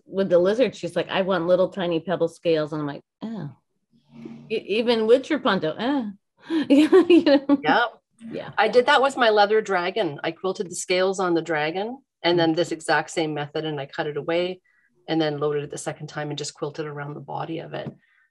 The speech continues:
Speaker 2: Um, and I did learn that from, uh, Kathy Wiggins. It's, uh, her, her technique is called, she calls it quilt before quilting, but you can, like, I mean,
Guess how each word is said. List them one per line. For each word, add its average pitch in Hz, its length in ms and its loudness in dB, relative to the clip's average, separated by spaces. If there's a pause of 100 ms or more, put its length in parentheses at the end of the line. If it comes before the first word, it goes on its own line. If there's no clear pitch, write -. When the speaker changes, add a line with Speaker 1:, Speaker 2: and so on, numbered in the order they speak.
(160)
Speaker 2:
Um, 147 340 -10 (100)
and 165 120 2
I 151 80 2
did 170 200 -4
learn 160 220 -4
that - 240 -8
from, 156 360 -10 (180)
uh, 156 200 -14
Kathy 160 340 -10
Wiggins. 151 580 -14 (580)
It's, - 300 -20
uh, - 240 -16
her, 165 260 -6
her 220 160 0
technique 175 480 0
is 165 140 -6
called, 151 340 -4
she - 160 -8
calls 165 260 -4
it - 80 -10
quilt - 220 -10
before 147 240 -14
quilting, 147 460 -10
but - 160 -12
you - 100 -16
can, 143 140 -16 (200)
like, 135 140 -10
I 131 40 -14
mean, 135 240 -10